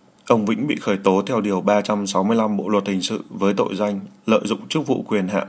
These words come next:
trong khi thi hành công vụ. Các quyết định và lệnh trên đã được Viện Kiểm soát Nhân dân tỉnh Phú Thọ phê chuẩn. Trước đó, Công an Phú Thọ đã ra quyết định khởi tố vụ án sử dụng mạng Internet, thực hiện hành vi chiếm đoạt tài sản, tổ chức đánh bạc,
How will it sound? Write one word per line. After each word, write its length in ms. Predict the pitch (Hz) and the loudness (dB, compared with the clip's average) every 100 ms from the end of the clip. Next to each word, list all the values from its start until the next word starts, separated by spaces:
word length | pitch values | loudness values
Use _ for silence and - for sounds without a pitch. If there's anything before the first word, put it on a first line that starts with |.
| - | -4
trong 180 | - 107 | -2 -2
khi 180 | - 113 | 0 -2
thi 80 | - | 2
hành 200 | 104 92 | 0 2
công 220 | 110 110 | 0 2
vụ. 200 | 107 110 - - _ _ | 0 -2 -6 -20 _ _
Các 140 | 139 131 | 2 4
quyết 120 | 135 143 | 2 0
định 200 | 139 - - - | 0 -4 -16 -2
và 180 | 101 98 | 4 4
lệnh 240 | 98 95 | 4 0
trên 260 | - 113 104 | 0 0 2
đã 80 | 90 | 0
được 240 | 113 87 | 0 -2
Viện 180 | 107 107 | -2 -2
Kiểm 180 | 92 85 | -4 -2
soát 180 | 120 117 | 0 0
Nhân 180 | 120 | 0
dân 180 | 113 104 | 0 0
tỉnh 180 | 98 87 | -2 -4
Phú 140 | - 95 | -4 2
Thọ 180 | 127 - - | 4 2 0
phê 100 | 117 | -2
chuẩn. 180 | 113 87 78 - _ _ _ _ | 0 -2 -6 -20 _ _ _ _
Trước 240 | - 131 113 | -2 0 0
đó, 240 | 101 101 - - | -4 -4 -10 -2
Công 200 | 117 110 | 0 2
an 220 | 110 107 | 0 0
Phú 160 | - 101 | -4 0
Thọ 240 | 120 - 87 | 2 2 0
đã 80 | 92 | 2
ra 160 | 113 | 0
quyết 160 | - 127 | 0 -2
định 140 | 120 | -4
khởi 240 | - 92 85 | -4 -6 -2
tố 300 | 90 95 107 | 0 2 0
vụ 200 | - - | -2 0
án 240 | 101 107 - | 0 0 -4
sử 180 | - 95 | -6 -4
dụng 180 | 98 98 | -2 -2
mạng 180 | 104 - | -2 -2
Internet, 460 | 120 101 110 117 131 - - - - | -4 -2 0 0 0 -4 -20 -20 -8
thực 160 | 110 95 | -4 0
hiện 180 | 110 110 | -2 -2
hành 240 | 107 98 | -2 0
vi 200 | 107 113 | 2 0
chiếm 200 | 98 104 | 0 0
đoạt 200 | 113 107 | 0 0
tài 120 | 95 | -2
sản, 300 | 98 95 80 85 _ - | -2 -4 -4 -14 _ -6
tổ 160 | 85 | -4
chức 180 | 85 135 | -2 -2
đánh 220 | 110 104 | 0 0
bạc, 180 | 113 98 | 0 0